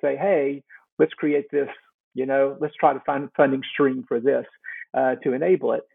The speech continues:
that we don't have to go out and get an N E H grant every two years to sustain things." And so I,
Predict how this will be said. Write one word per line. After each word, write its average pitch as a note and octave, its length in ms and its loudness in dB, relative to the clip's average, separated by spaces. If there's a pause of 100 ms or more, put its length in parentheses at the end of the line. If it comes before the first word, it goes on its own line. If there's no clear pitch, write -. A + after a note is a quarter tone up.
(240)
that C#3+ 100 2
we C#3 80 -4
don't D3+ 140 0
have D3 120 0
to C#3 60 -10
go C3+ 180 0
out C#3 140 2
and C3+ 80 -12
get C#3 140 -4
an C3+ 120 -6
N D#3 180 -2
E C3+ 80 6
H C#3 220 4
grant A#2+ 280 -2
every B2 260 -2
two C#3 100 0
years A#2+ 460 0
to A#2 160 0
sustain C3+ 540 -2
things." B2 320 0
And B2+ 180 -6
so C3 220 0 (520)
I, D3+ 120 8